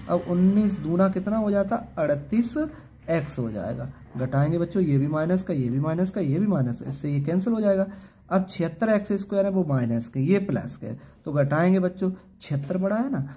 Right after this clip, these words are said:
तो छिहत्तर में से ग्यारह को घटाएंगे, कितना बचेगा? पाँच, और, अ, छः में से एक गया पाँच और सात में से एक गया छः, यानी कि माइनस के पैंसठ एक्स स्क्वायर बचा बच्चों।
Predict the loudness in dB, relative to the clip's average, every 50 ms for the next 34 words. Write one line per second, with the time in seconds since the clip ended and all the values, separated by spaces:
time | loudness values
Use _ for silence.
0 | -12 -10 -10 -8 -4 -2 -2 -2 -2 0 0 2 4 4 2 2 0 -2 0 0
1 | 2 2 2 2 0 -2 -4 -4 -4 -4 -2 -2 -2 -2 -4 -4 -4 -4 -4 -4
2 | -4 -4 -4 -4 -4 -6 -8 -8 -4 -2 -2 0 0 0 -2 -2 -4 -8 -14 -20
3 | -20 _ _ _ _ _ -4 -2 0 0 0 -2 -4 0 2 2 2 2 2 0
4 | -2 -4 -2 0 2 2 2 2 2 0 0 2 2 2 2 2 2 2 2 2
5 | 0 -2 -6 -14 -20 -20 -20 -20 _ -10 -8 -4 -2 -2 -2 0 -2 -2 -2 -4
6 | -2 -2 0 -2 -2 -2 -8 -16 -10 -6 -4 -2 0 2 2 2 2 0 -2 -6
7 | -12 -20 -20 _ _ _ -8 -6 -6 -4 -4 -4 -2 -2 0 0 0 2 2 2
8 | 4 4 2 2 2 2 2 2 0 0 -2 -6 -6 -6 -6 -4 -2 -2 -2 -2
9 | -4 -4 -4 -2 -2 -2 -4 -6 -8 -10 -12 -12 -18 -20 -20 -14 -8 -8 -8 -4
10 | 0 2 2 2 2 0 -2 -4 -6 -8 -8 -8 -10 -10 -10 -10